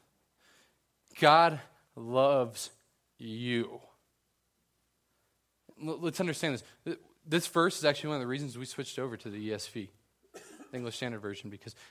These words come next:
if you have an N I V, it says atonement, I believe. This word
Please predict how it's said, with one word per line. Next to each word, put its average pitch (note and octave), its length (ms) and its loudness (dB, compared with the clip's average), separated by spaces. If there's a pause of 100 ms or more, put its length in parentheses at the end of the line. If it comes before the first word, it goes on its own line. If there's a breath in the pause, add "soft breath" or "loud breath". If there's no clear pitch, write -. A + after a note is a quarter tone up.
if A#2 120 -12
you C#3+ 60 0
have B2 80 -2
an A#2 60 -4
N A#2+ 120 -6
I A#2 80 -2
V, A#2 140 -6
it A2+ 120 -6
says G#2 160 -12
atonement, A#2+ 600 -12
I C3+ 80 -12
believe. C3+ 280 -10 (2750)
This C3+ 180 -10
word C3 400 -4